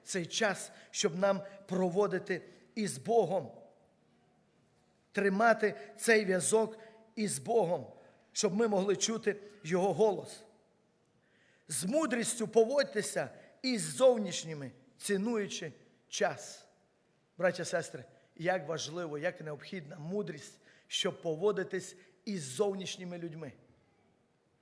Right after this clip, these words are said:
з тим, з ким ми живемо. Людей навколо нас. Як необхідна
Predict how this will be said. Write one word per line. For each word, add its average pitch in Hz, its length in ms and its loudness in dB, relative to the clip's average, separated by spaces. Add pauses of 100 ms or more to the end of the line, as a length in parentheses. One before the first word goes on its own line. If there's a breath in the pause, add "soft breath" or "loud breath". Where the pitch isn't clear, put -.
(160)
з - 120 -8
тим, 226 240 -2
з - 60 -12
ким 185 200 -6
ми 196 100 -2
живемо. 185 460 -4 (1200 loud breath)
Людей 214 360 2
навколо 220 500 2
нас. 196 500 -4 (500 soft breath)
Як 180 300 0
необхідна 185 760 -4